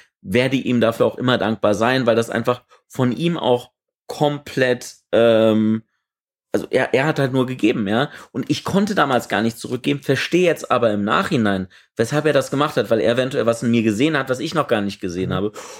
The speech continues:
Speaker 1: Und genauso ist das natürlich jetzt, wenn du, der, ähm, Anfang zwanzig ist, ja, als ich in dem Alter war, war ich noch ewig nicht so weit. Ähm, aber ich sehe schon,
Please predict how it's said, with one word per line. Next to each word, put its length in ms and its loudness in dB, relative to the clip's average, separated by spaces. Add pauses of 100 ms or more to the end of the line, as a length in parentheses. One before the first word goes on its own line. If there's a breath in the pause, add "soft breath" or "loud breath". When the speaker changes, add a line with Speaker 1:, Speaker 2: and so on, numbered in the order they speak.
Speaker 1:
Und 100 -4
genauso 420 2
ist 140 -4
das 140 0
natürlich 420 -2
jetzt, 200 -2
wenn 200 2
du, 300 2
der, 500 2
ähm, 400 0 (220 loud breath)
Anfang 340 -2
zwanzig 480 0
ist, 220 0
ja, 160 2
als 200 -4
ich 180 -8
in 60 -6
dem 120 2
Alter 400 0
war, 180 0
war 140 2
ich 120 -6
noch 240 -10
ewig 300 -2
nicht 180 -2
so 140 -2
weit. 320 0 (420 loud breath)
Ähm, 300 2 (140)
aber 640 2 (1300)
ich 200 -2
sehe 280 2
schon, 580 -2